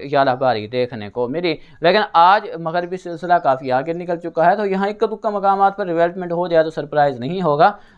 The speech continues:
लेकिन वसी पैमाने पर मौसम खुश्क रहेगा।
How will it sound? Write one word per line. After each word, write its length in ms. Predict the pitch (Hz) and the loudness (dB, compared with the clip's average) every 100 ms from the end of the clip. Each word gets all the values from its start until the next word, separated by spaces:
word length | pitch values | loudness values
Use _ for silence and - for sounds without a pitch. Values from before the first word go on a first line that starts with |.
| - | -4
लेकिन 200 | 175 190 | -2 -2
वसी 300 | 160 156 202 | -4 -2 -4
पैमाने 400 | 180 156 147 143 | -2 -2 -2 -2
पर 180 | 156 160 | 0 0
मौसम 540 | 131 120 120 156 170 | -2 -6 -8 -10 -10
खुश्क 360 | 156 165 - 127 113 | -6 -8 -6 -10 -8
रहेगा। 640 | 143 139 135 120 107 113 | -8 -6 -4 -4 -2 -4